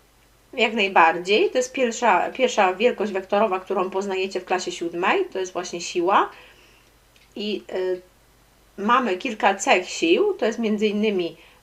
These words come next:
wartość, zwrot, kierunek i punkt przyłożenia. Są cztery cechy siły, które musimy pamiętać. No i jeżeli siła jest wektorem, a faktycznie jest, bo jeżeli jakaś wielkość nie jest wektorem, to jest skalarem,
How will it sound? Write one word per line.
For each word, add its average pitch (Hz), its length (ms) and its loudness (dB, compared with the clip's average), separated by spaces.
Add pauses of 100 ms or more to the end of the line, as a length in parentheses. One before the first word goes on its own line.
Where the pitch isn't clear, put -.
wartość, 202 880 4
zwrot, 202 600 2
kierunek 220 600 0
i 247 140 -8
punkt 254 320 0
przyłożenia. 208 760 0
Są 185 240 -6
cztery 247 420 0
cechy 214 320 -2
siły, 185 320 -2
które 196 240 -6
musimy 185 320 -4
pamiętać. 185 600 2 (1600)
No 233 460 -2
i 285 140 -2
jeżeli 240 440 0
siła 233 340 2
jest 240 240 0
wektorem, 190 760 2
a 185 140 0
faktycznie 175 640 -4
jest, 175 640 2 (760)
bo 190 260 0
jeżeli 196 340 0
jakaś 196 260 -2
wielkość 202 360 -2
nie 208 100 0
jest 190 140 -2
wektorem, 185 480 2
to 190 100 -2
jest 180 140 0
skalarem, 196 680 4